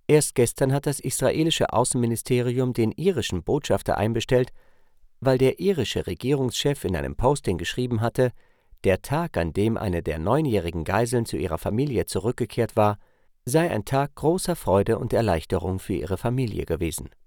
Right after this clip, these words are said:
Das Mädchen sei verloren gewesen und nun wiedergefunden worden. „Unsere Gebete sind erhört worden“,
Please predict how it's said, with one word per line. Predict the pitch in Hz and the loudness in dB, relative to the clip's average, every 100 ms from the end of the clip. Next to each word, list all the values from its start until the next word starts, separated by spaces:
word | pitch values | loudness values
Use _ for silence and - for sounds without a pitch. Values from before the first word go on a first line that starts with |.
| _ _ _ _ _ _ _ - | _ _ _ _ _ _ _ -2
Das | 160 113 | 0 2
Mädchen | 104 - 117 | 2 2 0
sei | 98 76 | 2 0
verloren | - 90 110 117 110 | 0 2 2 2 0
gewesen | 104 107 101 120 | 2 0 0 -2
und | 147 - | -4 -2
nun | 135 139 139 | 0 0 -2
wiedergefunden | 107 90 85 - 95 - 87 | -2 -2 -2 -2 -4 -4 -2
worden. | 76 - - _ _ _ _ _ - | -2 -4 -14 _ _ _ _ _ 0
„Unsere | 123 120 117 117 | 2 2 2 2
Gebete | 113 120 139 - 156 | 2 2 0 2 0
sind | 139 127 | 0 -2
erhört | - 147 156 131 | 0 0 0 -2
worden“, | 95 78 - | 0 -2 -2